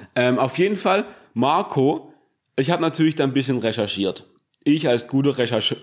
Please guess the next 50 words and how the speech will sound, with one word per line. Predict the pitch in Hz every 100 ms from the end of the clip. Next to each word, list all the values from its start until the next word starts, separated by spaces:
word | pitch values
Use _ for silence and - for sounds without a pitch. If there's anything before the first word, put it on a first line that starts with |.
| 123
Rechercheur, | 135 131 123 127 180 185 - _
<laughs> | _ -
so | - 139
nennt | 127 110
man | 139
das | 147
nämlich, | 151 143 147 147 - - - - -
ähm, | 123 123 123 123 - - -
hab | 127 127
dann | 131 127
ge-, | 110
ich | 123 156
wusste | 175 151
ja, | 131
wie | 120
der | 107
Laden | 101 101 113
heißt, | 131 131 -
wo | 139 127
er |
war. | 95 73 - _ - - -
Dann | 127 147
hab | 160
ich | 160
mir | 160 151
seinen | 139 135 135
Vor- | - 156 156
und | 143
Nachnamen | 117 117 127 127 139
gezogen | 143 143 147 139 147
davon, | 143 139 139 156 - - -
hab | - 147 -
dann | 156 160
recherchiert, | 185 185 175 156 - 165 - - -
hab | 143 156 -
dann | 165 220
sein | 202
Instagram-Profil | 190 214 196 180 143 139 127 131
gefunden, | 127 127 135 143 147
hab | 139 -
dann | 143 139 180 190
gesehen, | 185 165 170
dass | 160 151
er | 147
schon | 156 147
bei |
einem | 135 135 135
neuen | 127 135 135
Friseur | 135 - 113 110
ist. | 110 -